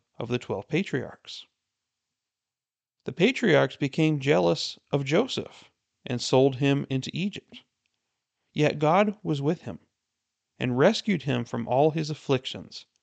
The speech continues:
and granted him favor and wisdom in the sight of Pharaoh, king of Egypt.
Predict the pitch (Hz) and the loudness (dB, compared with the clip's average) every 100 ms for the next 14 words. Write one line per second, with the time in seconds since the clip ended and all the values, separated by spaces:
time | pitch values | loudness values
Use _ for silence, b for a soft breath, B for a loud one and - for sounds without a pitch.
0 | _ _ - 131 123 131 131 135 127 117 | _ _ -8 -6 -2 0 0 -2 -2 -4
1 | - 151 190 190 196 185 _ 120 107 113 | -2 0 0 0 0 -2 _ -8 -6 0
2 | 139 147 147 147 147 _ _ - 123 117 | 0 2 2 0 -2 _ _ -8 -6 -4
3 | 131 123 120 - 147 156 95 - _ _ | -2 -2 -2 0 0 0 -4 -12 _ _
4 | - 147 139 123 151 139 - - | -8 -6 -4 -4 -6 -8 -14 -20